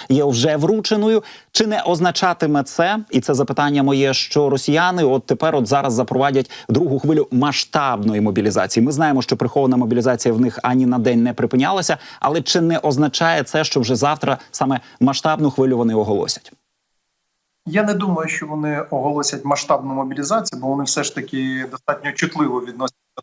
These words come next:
Speaker 2: до реакції суспільства. Суспільство не буде це позитивно оцінювати, ви ж самі розумієте. Тому що це виглядає дуже, дуже іронічно,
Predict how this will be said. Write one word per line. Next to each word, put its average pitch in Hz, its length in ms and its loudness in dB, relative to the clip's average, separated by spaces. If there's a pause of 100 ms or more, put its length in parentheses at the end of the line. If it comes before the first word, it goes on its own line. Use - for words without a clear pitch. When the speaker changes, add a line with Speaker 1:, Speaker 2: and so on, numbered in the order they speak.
Speaker 2:
до 127 60 -6
реакції 127 460 0
суспільства. - 640 -8
Суспільство - 580 -8
не 143 80 -2
буде 139 260 -6
це - 160 -2
позитивно 135 500 -4
оцінювати, 147 400 -6
ви 123 80 -8
ж - 80 -10
самі 139 220 -6
розумієте. 139 460 -8 (400)
Тому 170 120 4
що 170 140 0
це 180 120 2
виглядає 170 600 0
дуже, 165 400 -6
дуже 156 400 -2
іронічно, 160 760 -2